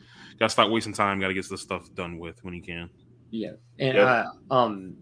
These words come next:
Speaker 2: I know, uh, at the, at the presser afterwards, I, Will Washington asked,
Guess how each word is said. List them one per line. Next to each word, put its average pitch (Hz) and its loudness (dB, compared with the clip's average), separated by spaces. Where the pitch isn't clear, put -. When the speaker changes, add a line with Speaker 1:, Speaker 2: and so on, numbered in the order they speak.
Speaker 2:
I 139 2
know, 139 6
uh, 101 4
at 139 2
the, - 0
at 127 4
the 123 -4
presser 120 0
afterwards, 113 -2
I, 131 -4
Will 143 6
Washington 117 0
asked, - -2